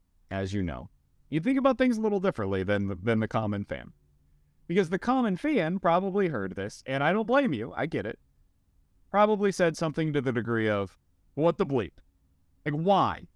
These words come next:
Why is this the route that you're going?" And so my response to that, when I heard it, was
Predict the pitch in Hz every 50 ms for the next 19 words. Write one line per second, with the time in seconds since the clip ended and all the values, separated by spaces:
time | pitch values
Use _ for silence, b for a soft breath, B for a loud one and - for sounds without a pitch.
0 | _ _ _ _ 147 151 190 196 208 226 247 254 262 254 233 185 160 170 185 196
1 | 190 - - - 185 165 143 143 143 147 135 - 143 120 - - 127 117 123 220
2 | 233 180 123 - - - - _ _ _ _ _ _ _ _ _ _ _ _ _
3 | _ _ _ _ _ _ _ _ _ _ _ 151 165 170 170 - - 185 170 160
4 | 151 147 160 190 262 311 311 285 240 170 160 147 - - - 131 120 120 113 110
5 | - - - 104 85 - 78 71 69 82 - - - 104 104 - - _ - 165
6 | 233 277 - 220 160 139 123 117 117 - - 107 104 101 98 92 92 92 87 -
7 | -